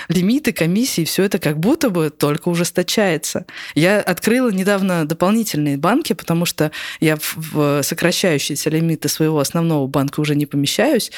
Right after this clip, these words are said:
И теперь я делаю такие схемы, что я перевожу со своего счёта на другой свой счёт. Это уже не засчитывается как перевод физическому лицу, это типа перевод юридическому лицу. Так что я проскакиваю мимо комиссий,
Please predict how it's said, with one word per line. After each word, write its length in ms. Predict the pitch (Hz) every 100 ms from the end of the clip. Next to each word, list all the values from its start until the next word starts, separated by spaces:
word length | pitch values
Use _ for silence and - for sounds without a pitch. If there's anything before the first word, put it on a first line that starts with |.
| - -
И 80 |
теперь 240 | - - 226
я 120 | 180
делаю 360 | 156 202 208 170
такие 320 | 156 - 202
схемы, 440 | - 180 170 147
что 200 | - -
я 220 | 139 139 143 - - -
перевожу 540 | 160 156 160 160 151
со 120 | -
своего 420 | 151 165 170 165
счёта 400 | 139 - 139 127
на 420 | 131 139 131 123 -
другой 380 | 131 120 220 370
свой 200 | - 185
счёт. 420 | - 147 117 - -
Это 220 | 139 135
уже 160 | 135 143
не 100 | 139
засчитывается 560 | 139 - 302 254 -
как 160 | 160 -
перевод 360 | 165 156 143 -
физическому 640 | - 170 156 - - 131
лицу, 280 | 135 - 117
это 160 | 113 120
типа 220 | - -
перевод 300 | - - -
юридическому 580 | 131 143 240 - - 170
лицу. 360 | 147 - - - - - -
Так 140 | -
что 160 | - 151
я 100 | 127
проскакиваю 560 | - 147 170 127 147 131
мимо 180 | 143 123
комиссий, 560 | - 147 247 - 156